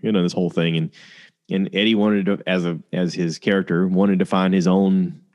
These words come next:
way. He wanted to fall in love. He believed in love. And so he came to America, to Queens. And there's a whole joke about the fact that, you know, him and his buddies play every role of a lot of the characters in the movie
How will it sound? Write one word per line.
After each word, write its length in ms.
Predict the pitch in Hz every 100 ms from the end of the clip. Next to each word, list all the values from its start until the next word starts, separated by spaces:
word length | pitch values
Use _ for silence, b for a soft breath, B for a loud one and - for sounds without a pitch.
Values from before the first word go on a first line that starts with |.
| -
way. 360 | 139 92 71 -
He 100 | 90
wanted 220 | 90 90
to 80 | 90
fall 240 | 90 95
in 80 | 92
love. 320 | 117 87 73
He 120 | 82
believed 360 | 80 92 110 104
in 80 | 85
love. 340 | 71 - - b b b b -
And 80 |
so 80 | 117
he 80 | 117
came 240 | 135 131
to 100 | 127
America, 480 | 131 113 98 92 98
to 140 | 98 101
Queens. 720 | - 131 110 104 104 110 - _ _ -
And 80 |
there's 160 | 98 98
a 60 | 101
whole 220 | 107 104
joke 260 | 98 98
about 340 | 98 92 92 -
the 80 | 90
fact 280 | 92 90
that, 180 | 95 87 - b b b b b
you 100 | -
know, 160 | 87 85
him 160 | 101 104
and 60 |
his 100 | 98
buddies 340 | 87 101 95 92
play 320 | 101 95 -
every 260 | 101 98
role 580 | 92 98 98 90 90 - -
of 500 | 92 87 80 78 -
a 60 | -
lot 200 | 90 87
of 40 |
the 80 | 85
characters 460 | 82 104 98 92 85
in 140 | 87
the 40 | 82
movie 560 | 98 110 90 85 90